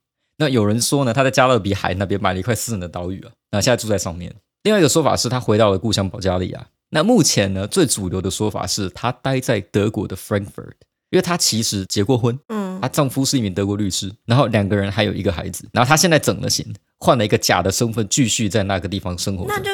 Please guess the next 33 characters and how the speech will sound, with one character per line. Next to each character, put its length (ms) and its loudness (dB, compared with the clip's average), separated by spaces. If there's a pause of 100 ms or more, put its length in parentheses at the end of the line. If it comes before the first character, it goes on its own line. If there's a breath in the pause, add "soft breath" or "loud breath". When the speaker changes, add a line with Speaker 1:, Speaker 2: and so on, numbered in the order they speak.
Speaker 2:
监 240 -4
控 320 -6
她 160 -4
的 280 -6
丈 320 -8
夫 180 -14
就 100 -8
好 200 -12
了。 360 -16
Speaker 1:
她 460 -4
在 220 4
那 100 0
个 100 2
地 140 0
方 180 0
布 220 -2
有 240 -8
大 220 2
量 160 -2
的 100 -6
眼 240 -8
线， 300 -4
听 200 -2
说， 380 -6
然 140 4
后 80 4
如 180 4
果 180 4
有 140 -2
人 160 -4
要 100 0
找 200 -4
她， 280 -10